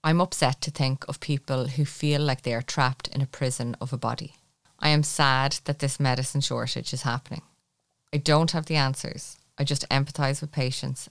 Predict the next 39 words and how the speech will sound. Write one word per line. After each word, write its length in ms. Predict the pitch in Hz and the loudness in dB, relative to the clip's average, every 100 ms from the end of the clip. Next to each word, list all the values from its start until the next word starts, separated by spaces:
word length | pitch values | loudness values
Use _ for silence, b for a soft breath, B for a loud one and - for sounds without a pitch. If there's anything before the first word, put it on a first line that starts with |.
| - | -2
and 100 | 135 | 0
my 80 | |
pharmacist 560 | 131 - 135 139 - - | 0 2 0 0 -4 -6
peers 440 | - 131 123 - - | -4 -2 -4 -6 -10
who 100 | - | -4
are 60 | 127 | -2
struggling 460 | 123 135 123 120 127 | -2 -2 -2 -4 -4
through 220 | 127 120 | -4 -4
this. 300 | - - - _ _ _ _ _ _ - | -6 -12 -16 _ _ _ _ _ _ 0
And 140 | 165 | 4
I 80 | 156 | 6
wanted 340 | 156 156 - | 6 4 2
to 160 | - - | -4 0
add 320 | 127 120 120 - _ | 0 0 -4 -10 _
my 100 | - | -2
strong 560 | 143 - - 151 147 156 | -2 0 4 6 8 4
view 360 | 147 123 117 127 135 - - | 0 -2 -2 -6 -12 -14 -4
that 200 | 135 - | -4 -2
G 220 | 147 151 | 2 4
L 120 | 165 | 2
P 220 | 160 147 | 0 0
one 400 | 139 135 123 127 - | 0 0 0 0 0
analogues 580 | 127 127 120 117 117 - | 0 2 0 -2 -4 -4
like 180 | 123 127 | -4 -2
Ozempic 720 | 123 120 123 131 139 - - - | -2 -2 -2 -4 -6 -10 -14 -4
and 160 | 139 135 | -2 0
Saxenda 680 | - 131 135 123 123 110 123 B B B B | -2 -2 -2 0 -2 -4 -8 B B B B
should 200 | - 156 | 0 2
be 80 | 143 | 2
covered 360 | - 156 147 131 | 0 0 2 2
on 140 | 127 | 0
the 80 | 127 | 0
G 200 | - 143 | 0 2
M 180 | 151 131 | 4 2
S 260 | 117 - | 0 -4
and 140 | - 135 | -2 -2
drugs 260 | 127 120 | -2 -4
payment 360 | - 120 117 113 | -4 -4 -2 -6
scheme. 320 | - 107 113 | -6 -6 -8